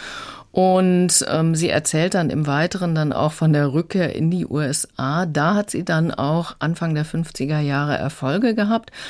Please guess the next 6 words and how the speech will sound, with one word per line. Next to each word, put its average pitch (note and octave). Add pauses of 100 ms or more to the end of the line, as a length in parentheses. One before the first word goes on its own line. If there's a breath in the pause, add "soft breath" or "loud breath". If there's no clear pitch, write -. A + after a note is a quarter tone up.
(200 loud breath)
und F3+
zwar D3+
als C3
Musicalstar E3+
am D3
Broadway. D3+